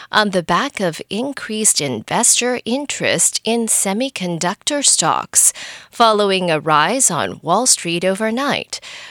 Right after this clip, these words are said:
sparked by a more than one percent increase on the tech-heavy NASDAQ.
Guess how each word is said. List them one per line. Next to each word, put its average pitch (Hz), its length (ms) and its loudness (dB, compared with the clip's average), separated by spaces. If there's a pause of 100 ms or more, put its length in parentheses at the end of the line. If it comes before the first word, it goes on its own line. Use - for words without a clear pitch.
sparked - 560 2
by 127 200 4
a 110 120 2
more 165 340 0
than 175 380 0
one 233 280 -2
percent 175 680 0
increase 196 640 -2 (320)
on 226 160 4
the 220 140 -2
tech-heavy 147 720 -6
NASDAQ. 160 880 -2